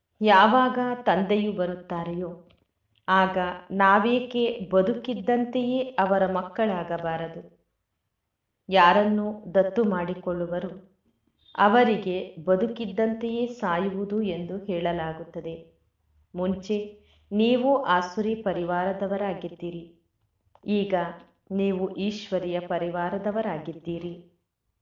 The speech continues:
ನೀವು ಬದುಕಿದ್ದಂತೆಯೇ ಈಶ್ವರನು ಬಂದು ನಿಮ್ಮನ್ನು ದತ್ತು ಮಾಡಿಕೊಂಡಿದ್ದಾರೆ. ಅದನ್ನೇ ಶರಣಾಗತಿಯಾಗುವುದು ಎಂದು ಹೇಳಲಾಗುತ್ತದೆ. ಮಹಿಮೆ ಮಾಡುವರಲ್ಲವೇ,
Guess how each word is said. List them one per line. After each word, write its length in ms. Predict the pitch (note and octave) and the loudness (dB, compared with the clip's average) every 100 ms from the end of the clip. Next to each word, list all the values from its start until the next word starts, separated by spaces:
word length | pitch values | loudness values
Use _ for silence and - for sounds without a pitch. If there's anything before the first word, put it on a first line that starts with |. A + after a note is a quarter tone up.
| _ - | _ -2
ನೀವು 640 | G#3+ A3+ A3+ G#3+ G#3 G#3 | 4 6 4 4 2 0
ಬದುಕಿದ್ದಂತೆಯೇ 1200 | D#3 E3 G3+ B3+ B3 B3 E3+ F#3+ F#3 F#3 F#3 F#3 F#3+ | -4 4 4 4 0 -2 2 2 2 -2 -4 -2 -4
ಈಶ್ವರನು 880 | - - F#3+ A3 - G3 F#3 F#3 F3+ | -6 -6 -4 -4 -2 2 2 0 -2
ಬಂದು 720 | E3 F3 F3 F#3 - _ _ _ _ _ G3 | -4 -4 -6 -8 -10 _ _ _ _ _ -2
ನಿಮ್ಮನ್ನು 800 | G3 G3 F#3 F3+ F3+ F#3+ E3+ | 0 2 0 0 -4 -6 0
ದತ್ತು 300 | F#3 F#3 G#3 G#3+ | 0 0 0 0
ಮಾಡಿಕೊಂಡಿದ್ದಾರೆ. 1160 | F3 E3 F3 F3 E3+ E3+ - E3 E3 F3+ - _ _ _ _ _ _ _ - | 0 -2 -4 -6 -6 -8 -6 -6 -6 -12 -18 _ _ _ _ _ _ _ 0
ಅದನ್ನೇ 500 | G3 G3 A3+ A3+ A3+ | 2 4 4 4 2
ಶರಣಾಗತಿಯಾಗುವುದು 1500 | A#3 - G3 F#3 G3+ G#3 G3+ F#3+ F#3+ F3+ E3+ F3 F3 F3 F3+ | -2 -2 0 2 2 2 0 0 -2 -2 -2 -6 -8 -6 -4
ಎಂದು 360 | F3+ E3+ F3 G3 | -4 -6 -6 -8
ಹೇಳಲಾಗುತ್ತದೆ. 1160 | G3 E3 E3+ E3+ E3 E3 E3+ E3+ E3 E3+ - _ _ _ _ _ _ _ _ _ - | -6 -4 -4 -4 -8 -10 -12 -10 -10 -14 -20 _ _ _ _ _ _ _ _ _ 0
ಮಹಿಮೆ 520 | A3 A3+ B3+ B3+ C4 | 4 6 4 4 4
ಮಾಡುವರಲ್ಲವೇ, 1200 | A#3+ F#3 F3+ F#3+ F#3+ F#3+ E3+ E3 E3 F#3+ F#3+ _ | 4 4 4 2 2 0 -2 -6 -8 -12 -16 _